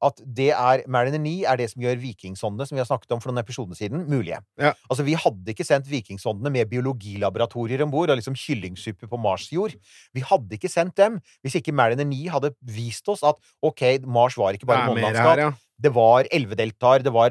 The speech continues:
Speaker 1: lavslette hvor som kunne være havbunn. Og ganske riktig så landet jo da vikingsondene, landet jo da på den nordlige halvkulen. De landet
Speaker 2: Mm.
Speaker 1: ikke på den sørlige. Så, så da, så det, så det var ganske viktig. Og så husker vi jo, så, så fant jo ikke vikingsondene liv, eller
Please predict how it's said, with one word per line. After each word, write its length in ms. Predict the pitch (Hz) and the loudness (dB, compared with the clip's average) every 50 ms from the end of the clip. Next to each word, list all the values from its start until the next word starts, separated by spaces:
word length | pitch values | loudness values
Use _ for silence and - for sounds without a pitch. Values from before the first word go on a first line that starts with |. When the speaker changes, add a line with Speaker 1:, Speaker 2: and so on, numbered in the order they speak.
| 120 135 | 4 4
Speaker 1:
lavslette 560 | 139 117 101 - - - 104 98 _ - 139 | 4 2 2 2 -2 -6 -6 -4 _ -4 -4
hvor 160 | 127 123 127 | -4 -6 -8
som 120 | - 123 117 | -10 -12 -12
kunne 160 | - 139 120 101 | -10 -8 -6 -4
være 160 | 104 101 120 143 | -4 -4 -2 0
havbunn. 420 | 175 151 113 92 - 170 208 214 - _ _ _ _ _ _ - | 0 0 0 0 0 -2 -2 -2 -4 _ _ _ _ _ _ -2
Og 80 | 143 | 0
ganske 240 | 156 147 - - 147 147 | 0 0 0 0 -4 -6
riktig 280 | 165 - _ - 147 | -6 -8 _ -12 -8
så 100 | 135 170 160 | -4 0 2
landet 280 | 170 151 117 101 95 | 2 2 2 0 -4
jo 80 | - 143 | 0 2
da 100 | 135 131 | 4 4
vikingsondene, 720 | 127 131 147 113 - - 98 98 - 123 120 120 143 147 147 | 4 2 -2 -12 -12 -12 -12 -8 -6 -6 -6 -4 -4 -2 0
landet 300 | 156 143 113 98 87 - | 0 0 0 -2 -6 -4
jo 40 | 135 | -2
da 80 | 127 107 | 0 0
på 80 | - - | -2 -2
den 80 | 127 123 | -6 -8
nordlige 220 | 110 92 87 95 | -8 -8 -8 -8
halvkulen. 360 | 95 85 _ - 80 73 85 95 | -8 -10 _ -14 -14 -14 -12 -8
De 60 | 110 110 | -6 -4
landet 220 | 104 127 117 101 | -2 -2 -4 -6
Speaker 2:
Mm. 60 | 98 - | -8 -12
Speaker 1:
ikke 180 | _ - 95 - | _ -12 -10 -10
på 60 | 107 | -8
den 60 | 123 123 | -6 -4
sørlige. 300 | - 104 78 73 76 - - _ _ _ _ _ _ _ _ _ _ - | -4 -4 -4 -6 -10 -14 -16 _ _ _ _ _ _ _ _ _ _ -12
Så, 440 | - - - 170 170 180 185 170 - - | -6 0 4 6 8 8 8 6 4 0
så 120 | - 175 | -2 2
da, 340 | 156 156 160 165 170 170 165 | 4 6 6 6 6 4 2
så 140 | - - 170 | 0 -2 0
det, 260 | 139 156 160 165 151 | 2 4 4 4 2
så 80 | - 170 | 0 -2
det 120 | 156 175 | 0 2
var 120 | 185 190 175 | 2 2 2
ganske 220 | 160 123 - 165 | 2 0 -2 -4
viktig. 280 | 151 160 - - - 208 | -8 -8 -6 -2 0 0
Og 40 | 202 - | 0 0
så 380 | - - - - - 185 190 180 | -4 -10 -10 -2 0 2 2 2
husker 240 | 196 - - - 110 | 0 -4 -6 -4 -2
vi 60 | 117 | -2
jo, 60 | 147 151 | -2 0
så, 220 | - 147 139 143 135 _ - - _ _ _ _ _ _ _ | 0 0 0 0 -2 _ -18 -20 _ _ _ _ _ _ _
så 220 | - - 147 139 131 - - - _ _ - - | 2 4 4 4 4 0 -8 -20 _ _ -4 0
fant 240 | - 127 110 104 101 - | 0 0 0 -2 -6 -6
jo 80 | 131 131 | -6 -6
ikke 220 | 120 - - 139 131 131 139 135 135 135 | -6 -4 -2 0 2 2 2 0 -2 -4
vikingsondene 540 | 127 - 110 110 104 - 120 113 117 123 123 | -6 -8 -10 -8 -4 -4 -4 -4 -4 -4 -4
liv, 240 | 147 180 208 170 117 | -6 -6 -6 -6 -6
eller 240 | 98 92 92 87 | -4 -4 -4 -6